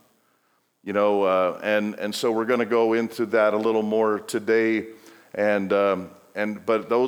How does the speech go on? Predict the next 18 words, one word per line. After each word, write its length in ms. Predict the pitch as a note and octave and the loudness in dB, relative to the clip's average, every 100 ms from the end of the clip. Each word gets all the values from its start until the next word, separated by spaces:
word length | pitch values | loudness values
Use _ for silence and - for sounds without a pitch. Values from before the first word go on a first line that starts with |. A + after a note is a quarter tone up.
| B2 | 0
that 180 | B2 C3+ | 0 0
was 180 | C3+ | -2
the 100 | B2 | -2
beginning, 580 | A2+ A2+ F#2+ B2+ C3+ A#2+ | -2 -4 0 0 0 0
and 140 | A2 A2+ | -2 -2
then 120 | A2+ | -2
we've 240 | A2+ A2 | -4 -6
preached, 480 | - B2 A#2 - - | -6 -6 -6 -8 -4
uh, 140 | A2 G2+ | 0 0
this 200 | A2+ - | -2 -6
is 140 | A2 | -6
the 80 | A2 | -6
fourth, 580 | - - A2+ A2+ A2 - - - _ _ _ _ _ _ _ _ | -4 0 0 0 -2 -14 -20 -20 _ _ _ _ _ _ _ _
fourth 320 | A#2+ A#2 A2 | 0 0 0
message 540 | G#2+ A2+ A2+ B2 G#2+ G2+ | 0 0 0 -2 -4 -2
in 160 | G#2+ | -2
that 240 | G#2 G2+ - | 0 -2 -4
series, 680 | - B2+ A#2+ G#2 G2+ - | -4 -2 0 0 -4 -8